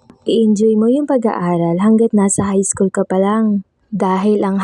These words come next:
high school days talaga ang nakakamiss. I-explore mo na yung sarili mo hanggat high school ka pa lang. Huwag kang mahihiya kung tama naman yung ginagawa mo at walang nakakahiya sa ginagawa mo. Dahil dyan mabubuksan kung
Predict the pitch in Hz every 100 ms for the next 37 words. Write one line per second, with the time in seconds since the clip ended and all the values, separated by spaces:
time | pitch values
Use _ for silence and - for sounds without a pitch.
0 | 208 247 294 - - 269 214 202 196 190
1 | - 202 190 185 - 262 339 359 339 311
2 | 247 233 220 208 185 175 - - - 208
3 | - - - 208 208 214 220 240 247 233
4 | 247 247 240 254 254 247 240 226 233 220
5 | 214 202 - 208 202 202 196 202 202 196
6 | 185 _ _ 220 254 262 330 339 339 320
7 | 269 220 190 180 180 214 220 226 233 247
8 | 254 254 254 233 233 226 208 220 226 220
9 | 226 254 226 - - 196 208 202 196 202
10 | 240 262 214 208 196 190 185 - 196 220
11 | 220 208 226 240 311 302 202 185 _ _
12 | 190 202 214 233 190 220 220 226 196 202
13 | 196 190 - 185 190